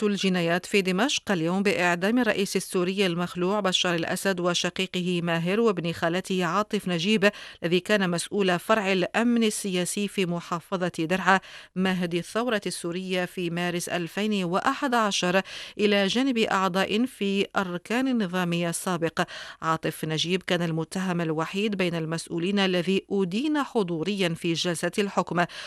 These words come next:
أدين كلهم بتهم تدخل في نطاق جرائم ضد الإنسانية وجرائم حرب.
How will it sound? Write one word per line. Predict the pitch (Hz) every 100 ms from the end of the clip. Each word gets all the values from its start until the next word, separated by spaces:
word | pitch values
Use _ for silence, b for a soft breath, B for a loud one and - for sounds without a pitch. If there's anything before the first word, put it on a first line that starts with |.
| B -
أدين | 170 175 165 156 220
كلهم | 214 196 240
بتهم | 247 190 202 190 185 190 185
تدخل | 185 240 226 - 170
في | 156 160
نطاق | 170 165 202 202 196
جرائم | 185 160 165 180 - 180 175
ضد | 160 254 202 220
الإنسانية | 233 - 233 - 190 190 196 196
وجرائم | 185 165 151 160 156 170
حرب. | 196 - - 156